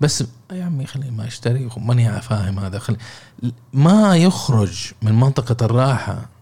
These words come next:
اللي هي عدم الشراء، ويروح لمنطقة غير مريحة اللي فيها الشراء، اللي، اللي فيها تحمل نتائج قراره، اللي فيها يحتاج إنه يبذخ أو يصرف،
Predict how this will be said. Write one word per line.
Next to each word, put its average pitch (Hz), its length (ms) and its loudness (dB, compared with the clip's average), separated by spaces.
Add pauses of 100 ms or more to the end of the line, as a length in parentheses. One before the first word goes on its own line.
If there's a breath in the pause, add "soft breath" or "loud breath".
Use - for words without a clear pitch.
(160)
اللي 101 160 -2
هي 104 40 2
عدم 113 240 2
الشراء، 104 520 -2
ويروح 113 340 2
لمنطقة 104 520 -2
غير 113 280 0
مريحة 107 420 0 (140)
اللي 104 160 -6
فيها 113 160 -2
الشراء، 95 380 -8 (420 loud breath)
اللي، 110 260 0 (120)
اللي 107 280 0
فيها 120 320 2
تحمل 120 680 4 (460 loud breath)
نتائج 107 760 2 (220)
قراره، 85 480 -4 (360 loud breath)
اللي 101 200 0
فيها 107 600 2 (420 soft breath)
يحتاج 107 580 0
إنه 104 140 4
يبذخ 113 720 2
أو 98 440 2 (560 loud breath)
يصرف، - 800 0